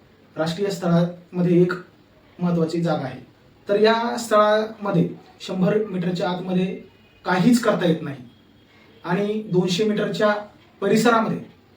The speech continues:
तुम्हाला रस्ता असेल, घर असेल किंवा कोणत्याही प्रकारचं बांधकाम करायचं असेल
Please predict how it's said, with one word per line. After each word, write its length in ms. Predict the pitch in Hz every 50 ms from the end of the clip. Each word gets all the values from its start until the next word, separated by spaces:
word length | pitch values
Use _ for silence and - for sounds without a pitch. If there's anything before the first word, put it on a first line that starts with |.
| _ _ _ _ -
तुम्हाला 320 | 180 180 185 185 180 180 175
रस्ता 280 | 175 170 170 - 185
असेल, 340 | 175 175 170 175 175 175 170 156
घर 140 | 147 160 170
असेल 400 | 175 175 175 175 175 175 170 170
किंवा 200 | - 185 180 175 175
कोणत्याही 400 | 185 190 185 180 190 180 196 175
प्रकारचं 400 | 175 185 175 180 175 170 175 175
बांधकाम 320 | 160 156 151 - - - -
करायचं 340 | 185 175 175 156 135 143 143
असेल 240 | - - 143 151